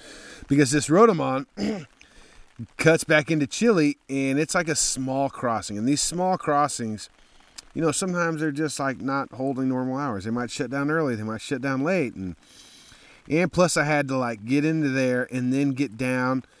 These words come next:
start going down this adventure route he talked about, you know, forty-one south to Lago Posados. And, uh, and I did.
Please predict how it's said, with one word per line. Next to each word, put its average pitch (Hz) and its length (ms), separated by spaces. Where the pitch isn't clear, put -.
start 135 400
going 135 280
down 127 300
this 131 200
adventure 139 520
route 107 220
he 107 100
talked 104 380
about, 104 380
you 110 80
know, 104 160
forty-one 131 680
south 139 400
to - 100
Lago 113 380
Posados. 113 760
And, 104 300
uh, 90 280
and 123 100
I 156 80
did. 170 360